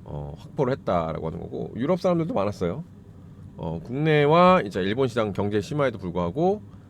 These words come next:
어, 중화권 반등, 동남아에서는 뭐 워낙 잘 나갑니다. 일단은 싸요. 뭐 만 원대더라고요. 부담이 없잖아요. 요즘 불경기니까. 요즘에는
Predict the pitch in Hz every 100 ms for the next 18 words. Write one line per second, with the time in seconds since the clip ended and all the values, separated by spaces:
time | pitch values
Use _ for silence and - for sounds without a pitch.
0 | - - - 104 95 135 117 82 87 113
1 | 180 202 151 190 123 90 151 107 113 156
2 | 104 92 185 208 160 220 262 147 107 110
3 | 92 107 202 226 156 95 92 240 - -
4 | - - - - - - 151 269 170 85
5 | 131 90 120 - - 87 98 92 113 135
6 | 104 90 120 175 190 202 113